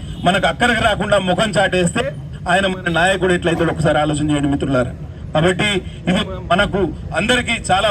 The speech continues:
ప్రాముఖ్యమైన అంశం. ఇవాళ మేము సిర్పూర్లో తెల్ల రేషన్ కార్డులు పంచుతాం, మీరు రావాలి అని.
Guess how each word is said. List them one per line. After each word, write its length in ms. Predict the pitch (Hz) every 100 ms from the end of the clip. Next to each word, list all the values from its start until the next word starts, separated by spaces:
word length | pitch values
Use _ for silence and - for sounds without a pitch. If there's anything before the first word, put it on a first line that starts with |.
| 156
ప్రాముఖ్యమైన 580 | 175 208 175 202 196 202 180 - -
అంశం. 260 | 170 175 175 - - -
ఇవాళ 220 | 165 196 214 185 - - - - - - - - - - -
మేము 140 | 175 180
సిర్పూర్లో 460 | 185 175 202 214 202 180 - -
తెల్ల 160 | 175 190 202
రేషన్ 260 | 196 202 185
కార్డులు 200 | 165 160
పంచుతాం, 280 | 156 151 165
మీరు 160 | 156 151
రావాలి 440 | 156 156 165 156 139
అని. 120 | 113